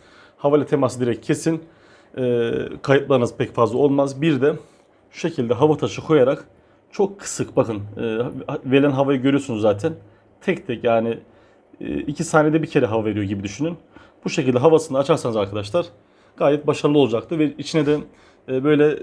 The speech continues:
e, yavru salyangozlarınız falan varsa, e, bu benim çizgili elma salyangoz yani Asiones pix diye geçiyor.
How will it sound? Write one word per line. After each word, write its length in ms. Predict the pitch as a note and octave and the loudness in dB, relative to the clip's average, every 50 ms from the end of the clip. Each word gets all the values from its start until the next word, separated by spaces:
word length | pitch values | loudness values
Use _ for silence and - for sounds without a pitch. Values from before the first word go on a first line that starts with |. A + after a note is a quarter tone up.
| - - | -8 -6
e, 80 | - B2 B2 A#2+ A#2+ A#2+ | -4 -2 -2 -2 -2 0
yavru 360 | A#2+ C#3 C3+ C#3 C#3 C#3+ C#3 | 2 4 6 6 4 4 0
salyangozlarınız 720 | C#3+ - C#3+ C#3 C#3+ C#3 C#3 C#3 C#3 C3 C#3+ C#3 C3+ C#3 | -2 0 0 2 2 2 0 0 0 0 0 -2 -4 -4
falan 280 | - C#3+ C#3 C#3 C#3 D3+ | -4 -2 -2 0 0 2
varsa, 380 | D3+ C3 G#2 G#2 D3 D3+ F3 - - - _ _ - | 0 0 0 -2 -6 -6 -6 -8 -14 -20 _ _ -14
e, 220 | B2 A#2+ A#2 B2 | -12 -12 -8 -4
bu 180 | C3+ C#3+ C#3+ C#3 - | -4 -4 -4 -2 0
benim 260 | C#3 C3+ C#3+ C#3+ C#3 | 0 0 2 0 -2
çizgili 340 | C#3+ - C3+ B2 B2+ C#3+ C#3+ | -4 -6 -8 -4 -2 0 2
elma 180 | C3+ B2+ C#3 C3+ | 2 2 2 0
salyangoz 460 | - - B2 A2+ G#2+ G2 G2 G2 G2 | 0 0 -2 -2 -2 -2 -4 -4 -4
yani 120 | A2+ A2 | -4 -4
Asiones 360 | - A2+ - - B2+ - - - | -4 -4 -6 -6 -8 -8 -10 -12
pix 240 | - - - - | -16 -18 -8 -4
diye 120 | B2+ A#2 G#2+ | -4 -2 0
geçiyor. 360 | G2 G2+ G2+ - - E3 E3+ | -2 -2 -4 -4 -4 -4 -4